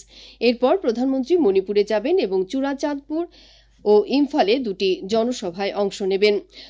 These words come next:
মণিপুরের বেশ কয়েকটি সংগঠন আজ মধ্যরাত থেকে আহুত ধর্মঘটের পরিপ্রেক্ষিতে সমগ্র রাজ্যে কড়া নিরাপত্তা ব্যবস্থা গ্রহণ করা হয়েছে। দুপুরে প্রধানমন্ত্রী গুয়াহাটি আসবেন এবং বিকেল পাঁচটায় খানাপাড়ার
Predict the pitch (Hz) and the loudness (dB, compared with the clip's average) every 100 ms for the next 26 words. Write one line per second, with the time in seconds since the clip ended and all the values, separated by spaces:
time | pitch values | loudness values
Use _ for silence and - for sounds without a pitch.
0 | _ 247 285 311 349 381 269 254 - 302 | _ 4 4 4 2 2 2 -2 -2 -4
1 | 302 320 311 240 185 196 202 311 349 185 | -4 -6 -6 -4 -4 -4 -4 -4 -4 -6
2 | 180 190 196 247 262 254 - 262 269 175 | -8 -8 -8 -4 -6 -6 -10 -8 -4 -4
3 | 180 196 208 196 214 233 240 247 254 254 | -6 -8 -8 -6 -8 -6 -6 -4 -6 -6
4 | _ - _ _ 262 277 269 202 180 196 | _ -20 _ _ 0 0 0 -2 -2 -6
5 | 226 349 294 226 233 247 226 175 170 202 | -4 -4 -4 -4 -4 -4 -2 -2 0 0
6 | 190 - 240 240 254 226 214 208 208 202 | -2 -4 -2 0 0 -4 -4 -4 -6 -8
7 | 196 165 190 - 320 214 180 190 196 208 | -6 -6 -6 -6 -4 -4 -4 -4 -4 0
8 | 220 214 254 233 - - - - 226 277 | 0 0 0 0 -2 -18 -20 -12 0 0
9 | 294 294 392 262 233 262 254 240 262 202 | 2 0 2 0 0 -2 -2 -2 -4 -4
10 | 202 226 254 240 233 262 359 - 185 196 | -4 -4 -2 0 -2 -4 -4 -4 -2 -2
11 | 196 190 226 233 220 214 226 269 185 170 | -2 -6 -6 -6 -4 -6 -6 -6 -6 -6
12 | 233 226 233 240 247 | -8 -6 -4 -4 -6